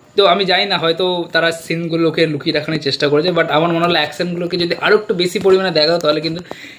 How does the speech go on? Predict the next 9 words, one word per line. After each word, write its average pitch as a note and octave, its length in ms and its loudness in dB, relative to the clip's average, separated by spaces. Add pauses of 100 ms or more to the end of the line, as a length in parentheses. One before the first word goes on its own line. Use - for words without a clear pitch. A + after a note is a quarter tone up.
এক্সাইটমেন্টটা E3 680 0
আরও D#3 240 2
বেড়ে D3 300 6
যেত D3 180 0
বলে D3+ 220 0
আমার C3+ 240 -2
মনে A#2+ 220 -8
হয়। A2 140 -14 (1040)
এবং F3+ 240 2